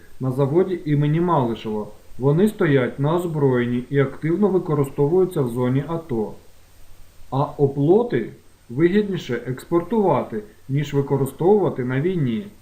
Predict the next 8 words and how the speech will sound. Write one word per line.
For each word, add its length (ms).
Експортна 680
ціна 320
"Оплоту" — 680
чотири 360
мільйони 600
дев'ятсот 540
тисяч 520
доларів. 600